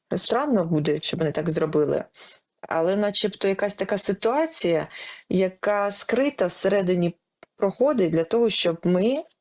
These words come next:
зайшли і забрали свою землю. Найближчий час. Помірність. М, близько не, не можу сказати, що це найближчий, найближчий час, тому що помірність вона довга. І дві четвірки,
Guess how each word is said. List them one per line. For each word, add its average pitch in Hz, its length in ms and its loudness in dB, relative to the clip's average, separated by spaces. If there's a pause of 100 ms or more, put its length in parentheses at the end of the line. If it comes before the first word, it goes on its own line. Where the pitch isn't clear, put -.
(200)
зайшли 180 480 2
і 208 100 0
забрали 190 480 2
свою 151 360 2
землю. 156 460 -2 (1700)
Найближчий 190 600 2
час. 254 540 0 (720)
Помірність. 202 800 0 (600)
М, 190 360 4 (880)
близько 240 420 2
не, 220 160 2
не 220 180 4
можу 180 220 2
сказати, 165 240 -2
що 165 100 0
це 160 140 -2
найближчий, 160 540 0
найближчий 170 500 2
час, 247 280 -2
тому 165 260 0
що - 220 0
помірність 254 500 2
вона 226 240 2
довга. 196 520 0 (1000)
І 185 100 2
дві 180 240 4
четвірки, 208 880 0